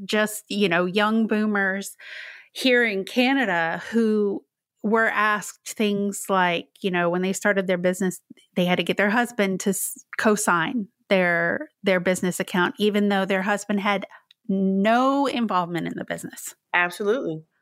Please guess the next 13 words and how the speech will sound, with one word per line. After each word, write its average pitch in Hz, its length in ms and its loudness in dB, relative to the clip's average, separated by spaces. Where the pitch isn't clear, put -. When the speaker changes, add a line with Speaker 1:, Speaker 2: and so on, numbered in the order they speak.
Speaker 1:
And 220 180 4
they 226 180 2
would, 220 380 0
you 220 80 -2
know, 190 220 0
uh, 190 500 -2
one 220 300 -2
woman 208 340 -2
just - 200 -8
worked 208 300 0
for 208 160 2
a 196 60 2
bank 202 440 -2